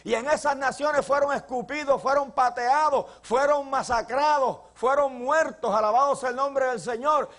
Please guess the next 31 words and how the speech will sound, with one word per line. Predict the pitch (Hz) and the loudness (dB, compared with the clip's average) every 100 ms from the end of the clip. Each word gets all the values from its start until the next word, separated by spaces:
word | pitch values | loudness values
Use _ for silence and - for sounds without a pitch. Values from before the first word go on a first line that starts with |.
| - - | -14 -4
Hitler | 277 302 277 254 - - | -2 0 0 -2 -10 -10
solamente | - 285 277 277 302 247 277 | 0 2 2 0 -2 0 0
mató | 254 233 294 | 0 0 0
más | 294 262 | 0 0
de | 247 | -2
seis | 277 277 | 0 0
millones | 269 247 247 294 277 240 | -2 -4 0 0 0 -2
de | 247 285 277 | 0 2 2
ellos, | 240 214 | 0 -2
aleluya. | 226 226 311 269 214 151 - - | -2 -2 -2 0 0 -2 -8 -4
En | 262 240 | -2 -2
España | 208 262 294 302 285 | -4 0 0 0 0
los | 240 | 0
pateaban, | - 247 240 240 294 285 233 214 | 0 0 2 2 4 4 0 -2
bendito | 220 233 277 277 | -6 -6 -2 -2
sea | 240 254 233 | 2 0 2
Dios, | 254 277 - - | 0 0 -2 -6
los | 220 262 | 0 2
obligaban | 254 247 233 233 294 302 277 | 2 0 -2 2 2 2 -2
en | 262 | -8
muchos | 285 294 285 277 | -6 -2 -2 0
países, | 262 262 311 285 254 202 - - | 0 0 -2 -6 -4 -6 -10 -8
aleluya, | - 233 247 302 285 254 247 | -2 0 0 -4 -2 0 0
a | |
llevar | 240 240 269 302 269 - - | 0 2 2 2 0 -6 -4
adherida | - 240 240 247 320 285 269 240 | 0 2 0 -2 -2 2 2 2
a | 220 233 226 262 | 0 0 0 -2
su | |
ropa | 233 277 311 302 247 226 - | 0 2 2 2 0 0 0
una | 285 330 302 269 254 | -2 0 0 0 -2
estrella | 180 - 262 302 277 247 226 165 | -4 2 4 6 4 4 2 2